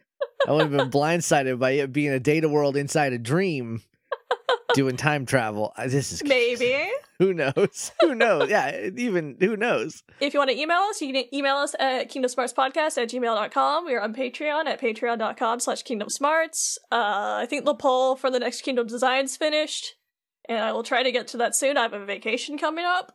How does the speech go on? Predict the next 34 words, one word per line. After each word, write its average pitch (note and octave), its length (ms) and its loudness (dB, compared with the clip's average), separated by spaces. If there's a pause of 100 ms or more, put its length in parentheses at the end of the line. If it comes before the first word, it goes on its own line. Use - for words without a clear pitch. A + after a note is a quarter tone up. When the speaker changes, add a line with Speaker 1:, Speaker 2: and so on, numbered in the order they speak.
(120)
Speaker 2:
which C4+ 180 -10
I'm C4+ 140 -2
excited D4 380 -2
about. D#4 360 2 (300)
Speaker 1:
Yeah, A2 460 0
Speaker 2:
But C3 80 -4
Speaker 1:
so G2 500 2
Speaker 2:
also, C4 360 2
I'm A#3+ 200 0
gonna C4 160 2
be C#4 100 0
on C#4+ 120 0
vacation, C#4+ 520 0
so, B3 180 -2
like, A#3+ 260 0
if B3+ 100 0
I A#3 120 0
wanna C4+ 200 4
do D4 140 0
my C#4+ 200 6
Speaker 1:
<laughs> D4 60 4
Speaker 2:
own D4 80 4
thing, C4 300 0
just, D4 120 -2
like, C#4+ 120 -2
"Hey, E4 100 -4
be D#4+ 120 -10
cool, C4+ 240 -2
leave - 120 -6
me - 80 -4
alone." - 200 0
Speaker 1:
Yeah, B2 280 2
yeah, G#2+ 260 0
it's, D#3+ 200 -2